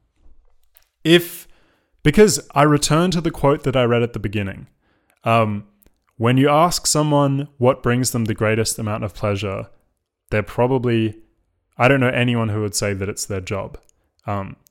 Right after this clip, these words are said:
I imagine most people would say their job deprives them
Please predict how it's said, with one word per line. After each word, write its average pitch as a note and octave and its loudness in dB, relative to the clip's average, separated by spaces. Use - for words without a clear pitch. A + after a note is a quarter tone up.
I B2 4
imagine C3 2
most B2+ 0
people B2+ -2
would B2 -2
say A2+ -2
their G#2+ 0
job A2 0
deprives C3 2
them G#2+ -8